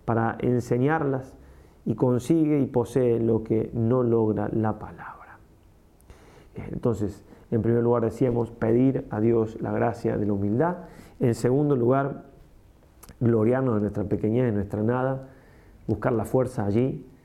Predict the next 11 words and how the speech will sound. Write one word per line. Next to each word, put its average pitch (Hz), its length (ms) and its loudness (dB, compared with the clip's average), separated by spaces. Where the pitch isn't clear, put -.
con 104 200 -2
sola 117 220 0
confianza 117 480 0
puesta 113 320 -2
en 101 100 -2
Dios. 135 420 0
Y 151 80 4
en 139 120 2
tercer 156 320 0
lugar, 117 420 2
buscar, 123 580 -2